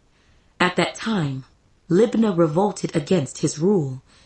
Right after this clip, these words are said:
because he had forsaken the Lord God of his fathers. Moreover, he made high places in the mountains of Judah,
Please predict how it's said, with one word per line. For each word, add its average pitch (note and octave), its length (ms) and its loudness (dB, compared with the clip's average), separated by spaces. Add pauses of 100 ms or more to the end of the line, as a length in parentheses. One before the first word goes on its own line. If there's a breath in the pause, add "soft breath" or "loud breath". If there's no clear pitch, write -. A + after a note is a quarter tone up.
(260 soft breath)
because F#3+ 320 2
he A#3+ 200 -4
had A3+ 140 -6
forsaken A#3 640 -2
the E3+ 100 4
Lord E3+ 380 0
God F#3 400 0
of E3+ 120 -6
his F#3 140 -6
fathers. - 680 -6 (580 soft breath)
Moreover, F#3+ 720 2 (260 soft breath)
he A3+ 200 4
made G#3+ 380 2
high B3 120 2
places E3 480 -2
in G3 120 2
the G3 80 4
mountains G3 520 0
of D#3+ 100 -6
Judah, D#3 460 -2